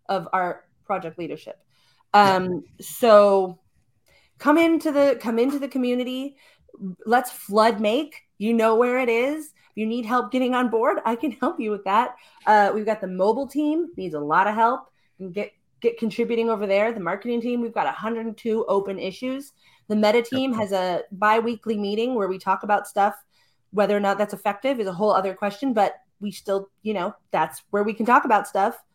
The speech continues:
Speaker 1: I'm fac-
Speaker 2: Yeah.
Speaker 1: facilitating those meetings. Like, let's, let's get deeper into our community and not shun it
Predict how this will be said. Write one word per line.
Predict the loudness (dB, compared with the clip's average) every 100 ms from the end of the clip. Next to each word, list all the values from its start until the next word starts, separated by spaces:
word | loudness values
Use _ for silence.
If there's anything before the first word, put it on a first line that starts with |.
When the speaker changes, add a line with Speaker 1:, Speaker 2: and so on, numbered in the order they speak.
| _ _ _ _
Speaker 1:
I'm | -4 -2
fac- | -2
Speaker 2:
Yeah. | 0 0 -2 _ -2
Speaker 1:
facilitating | 0 2 4 4 2 4
those | 4 4
meetings. | 2 2 0 2
Like, | 2 0 -6 _ _ _ _ _ _ _ -2
let's, | 6 6 6 -4 -2
let's | 0 0 -4 -12 -2
get | 0 0 -6 -12
deeper | -2 0 2 0
into | 0 0 0
our | 0
community | -2 -4 -4 -4 -4 -4
and | -2 -2
not | -2 -4
shun | -12 -4 -2 -2
it | -6 -12